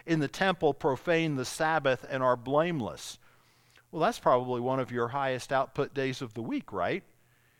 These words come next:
And the priests were engaged in the same thing in the temple or in the tabernacle. They were engaged in the service of God for the benefit of God's people on the Sabbath, or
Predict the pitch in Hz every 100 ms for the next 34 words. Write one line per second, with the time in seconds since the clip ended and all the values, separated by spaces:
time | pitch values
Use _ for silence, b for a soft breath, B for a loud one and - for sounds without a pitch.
0 | _ 185 180 277 302 - 214 165 147 185
1 | 175 - 143 - 170 147 - 359 170 151
2 | 208 170 b b b 156 151 139 - 160
3 | - 220 156 160 147 135 - 160 147 127
4 | 123 113 - 196 170 170 170 151 135 165
5 | 170 165 175 143 139 - 170 151 - 147
6 | 117 139 127 143 170 - 160 156 139 131
7 | - 143 202 - 113 110 170 b b b
8 | b b b 147 120 160 143 - - 196
9 | 226 160 143 160 139 143 147 139 135 123
10 | 117 _ _ _ - 135 107 165 - 127
11 | 127 127